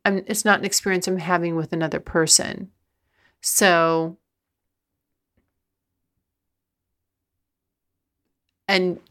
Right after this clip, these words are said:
and also, it's not often that I'm, you know, when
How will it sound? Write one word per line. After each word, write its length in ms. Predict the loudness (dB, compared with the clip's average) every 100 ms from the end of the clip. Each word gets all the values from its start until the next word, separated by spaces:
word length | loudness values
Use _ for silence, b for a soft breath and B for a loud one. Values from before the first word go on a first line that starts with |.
| -2
and 420 | 2 2 0 -6 -10 _ _ 2
also, 640 | 2 2 0 2 0 -4 _ _ _
it's 200 | -6 0
not 280 | 4 4 2 _ 0
often 340 | 0 0 -4
that 180 | -4 -2
I'm, 320 | 0 0 -2 -8
you 120 | -4
know, 140 | -4
when 180 | -4 -8